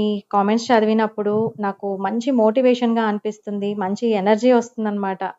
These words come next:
మంచి మంచి వీడియోస్ తీయాలి అని హోప్ అయితే వస్తుందండి. అందుకనే చెప్తూ ఉంటాను కామెంట్ చేయమని. ఏ చిన్న విషయం హెల్ప్ అయినా కూడా లైక్ చేయండి వీడియోని. అలాగే మీ ఫ్రెండ్స్‌కి షేర్ చేయండి.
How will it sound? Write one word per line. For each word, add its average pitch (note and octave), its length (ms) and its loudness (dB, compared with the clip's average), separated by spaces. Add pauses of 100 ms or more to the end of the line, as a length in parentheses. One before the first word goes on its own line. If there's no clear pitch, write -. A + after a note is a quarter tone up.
మంచి G3 240 -8
మంచి G3+ 220 -6
వీడియోస్ G3+ 340 -2
తీయాలి F#3+ 580 0
అని F#3+ 220 -2 (520)
హోప్ A3+ 260 6
అయితే G#3+ 260 2
వస్తుందండి. G3+ 680 -2 (520)
అందుకనే G3 340 0
చెప్తూ A3 340 -2
ఉంటాను G3 380 -4
కామెంట్ F#3+ 400 -4
చేయమని. F#3+ 420 -2 (580)
ఏ A3 100 6
చిన్న C#4 380 4
విషయం C#4+ 300 2
హెల్ప్ A3 320 0
అయినా A3 260 0
కూడా G#3 340 -4 (140)
లైక్ G3 320 0
చేయండి A3+ 320 0
వీడియోని. F#3 580 -4
అలాగే F3+ 460 -6
మీ G3+ 100 -4
ఫ్రెండ్స్‌కి G3 420 -4
షేర్ G#3+ 260 0
చేయండి. G#3 360 -2